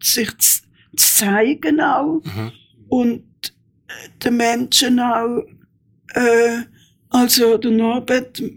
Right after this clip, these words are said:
Speaker 1: Klassen, mit dem ich jahrelang gearbeitet habe, hat immer gesagt,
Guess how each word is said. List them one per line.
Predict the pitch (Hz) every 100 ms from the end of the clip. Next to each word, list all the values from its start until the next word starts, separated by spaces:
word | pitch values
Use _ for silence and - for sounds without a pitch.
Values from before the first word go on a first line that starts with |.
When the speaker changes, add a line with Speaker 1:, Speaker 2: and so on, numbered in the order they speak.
| _
Speaker 1:
Klassen, | - 226 233 - 240
mit | 240 -
dem | 226 233
ich | 233 226 -
jahrelang | 233 220 220 214 208 208
gearbeitet | 226 202 - 226
habe, | 226
hat | 220
immer | 214 233
gesagt, | - 247 226 226